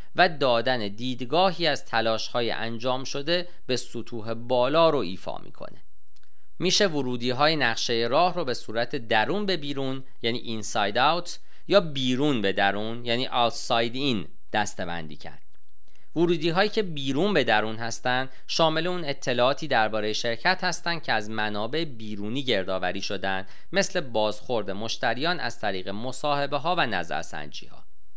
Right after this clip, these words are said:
ورودی‌های درون به بیرون هم شامل اون اطلاعاتی هستن که از درون خود شرکت درباره اون گردآوری می‌شن، مثل ارزیابی‌های داخلی قابلیت‌های تجاری.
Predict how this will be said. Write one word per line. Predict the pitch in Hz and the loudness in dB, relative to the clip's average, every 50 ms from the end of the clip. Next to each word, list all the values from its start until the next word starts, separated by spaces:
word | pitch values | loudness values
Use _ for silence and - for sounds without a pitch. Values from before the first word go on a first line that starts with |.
| - - - - - - - - | -4 -4 -4 -4 -4 -4 -4 -2
ورودی‌های | - 165 175 175 156 165 156 170 202 220 | 0 2 2 2 2 0 0 0 0 0
درون | 190 170 143 143 131 127 131 165 208 214 | 0 0 4 6 6 6 6 4 2 2
به | 185 147 | 0 0
بیرون | 123 113 104 101 107 107 107 | 0 0 -2 -2 -2 -2 -2
هم | 101 113 110 107 107 113 - - - - | -2 -2 -2 -2 -2 -2 -2 -4 -6 -4
شامل | - - - 165 151 147 156 151 135 | -2 2 2 4 4 4 2 2 2
اون | 117 110 107 | 0 0 -2
اطلاعاتی | 104 113 - - 120 117 117 123 147 156 - 175 | -4 -4 -2 -2 -2 0 2 0 0 0 -2 -2
هستن | 170 165 156 - - 156 151 | -2 -2 -2 -2 -2 -4 -4
که | 139 - 123 | -2 0 0
از | 117 110 107 | 0 0 0
درون | 110 113 110 113 107 104 95 92 | 0 2 2 2 2 0 -2 -2
خود | - - 113 107 120 | -2 -4 -2 -2 -2
شرکت | 117 - 139 135 131 - - 165 175 175 - - - - - 123 127 | -2 -2 -2 -2 -2 0 2 2 2 2 0 -4 -6 -6 -6 0 4
درباره | 139 139 135 135 131 131 131 135 147 165 | 6 8 8 6 6 4 2 2 2 2
اون | 190 196 185 180 160 | 2 2 2 0 0
گردآوری | 131 117 110 107 104 104 107 104 101 104 113 127 | 2 2 2 2 2 2 2 2 2 2 0 0
می‌شن، | 120 104 - - 107 101 101 101 - - - - - | -2 -2 -2 0 0 0 0 -2 -2 -4 -4 -2 -2
مثل | 170 180 - - 185 - | 0 0 2 0 0 2
ارزیابی‌های | - 123 113 110 113 101 101 107 107 101 101 104 104 110 117 104 95 98 | 4 4 4 4 2 0 -2 -2 0 0 0 -2 -2 -2 -2 -2 -2 -2
داخلی | 101 104 117 123 127 - - 143 139 156 196 214 196 | 0 2 2 2 2 2 0 -2 -2 0 2 0 2
قابلیت‌های | 147 131 120 104 101 98 95 101 98 95 92 - - 104 98 | 2 2 2 2 2 0 0 2 0 0 0 0 -2 -2 -2
تجاری. | 95 - 80 73 - - 50 52 52 - | -2 -4 -4 -4 -4 -4 -4 -6 -6 -6